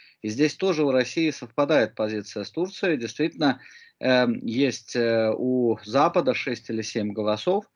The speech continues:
Э, и, конечно же, э, учитывая изменение баланса сил в мире,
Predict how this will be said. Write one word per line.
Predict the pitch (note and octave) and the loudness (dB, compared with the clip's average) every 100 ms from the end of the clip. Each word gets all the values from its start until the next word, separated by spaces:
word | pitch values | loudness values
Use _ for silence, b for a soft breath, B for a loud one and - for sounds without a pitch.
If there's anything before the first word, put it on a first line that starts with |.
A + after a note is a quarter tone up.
| b b b b | b b b b
Э, | A#2 A#2+ A#2 | 0 2 4
и, | A2+ B2 B2 A#2+ | 2 2 4 4
конечно | A#2 A2+ C3+ F3 - | 2 2 2 0 -2
же, | C3 B2+ A#2+ A2 G2+ | -2 2 4 2 0
э, | - G#2+ G#2 - | -8 -6 -4 -6
учитывая | B2+ D3 A#2+ A2+ | -4 -4 2 4
изменение | G#2+ B2+ D3+ C#3 A2+ | 4 4 6 4 4
баланса | G#2 A#2 B2 G#2 - | 4 4 4 0 -6
сил | G2+ A#2 G2 | -8 -6 -6
в | F#2 | -4
мире, | G2+ A2+ F3 A#3+ | 0 2 2 -2